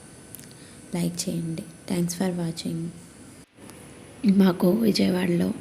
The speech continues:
అమ్మవారి దర్శనంతో పాటు చే-, కొన్ని మంచి విషయాలు జరిగాయండి. ఎప్పుడూ దొరకని అదృష్టం కూడా దొరికిందండి.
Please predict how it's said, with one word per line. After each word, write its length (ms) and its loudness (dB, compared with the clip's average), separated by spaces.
అమ్మవారి 420 0
దర్శనంతో 680 -4
పాటు 340 -8
చే-, 600 2
కొన్ని 320 -2
మంచి 320 4
విషయాలు 400 0
జరిగాయండి. 600 -4
ఎప్పుడూ 540 4
దొరకని 400 0
అదృష్టం 540 -6
కూడా 200 -4
దొరికిందండి. 840 -4